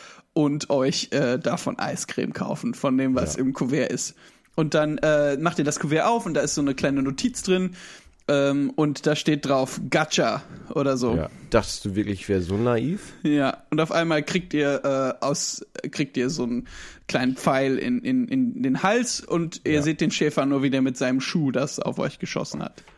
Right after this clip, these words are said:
Speaker 2: Und dann, äh, legt er diese große Satellitenschüssel und die Kopfhörer, mit denen er gerade Leute belauscht hat, zur Seite und kommt ganz langsam auf euch zu.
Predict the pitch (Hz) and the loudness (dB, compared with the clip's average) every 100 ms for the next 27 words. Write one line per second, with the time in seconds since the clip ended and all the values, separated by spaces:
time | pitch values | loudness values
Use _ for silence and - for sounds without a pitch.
0 | - 104 104 98 101 98 95 95 87 _ | -12 -8 -4 -4 -4 -2 -2 -4 -8 _
1 | - - 110 110 123 110 104 107 107 - | -20 -4 -4 0 0 0 -2 0 -2 0
2 | 110 113 107 104 104 120 - - 117 120 | -4 -4 -4 -4 -2 -4 -4 -6 -4 -2
3 | 110 110 123 - 127 113 110 101 113 104 | -2 -2 -4 0 0 2 0 0 0 0
4 | 101 95 104 110 110 107 104 104 110 - | -2 -2 0 0 -2 0 0 -2 -8 -10
5 | 101 90 104 - 147 - _ 98 - 101 | -8 -4 -4 -4 -8 -10 _ -12 -6 -6
6 | 98 101 95 - 92 90 90 85 82 90 | -2 -4 -4 -6 -6 -6 -4 -4 -4 -4
7 | 80 - 92 | -6 -10 -12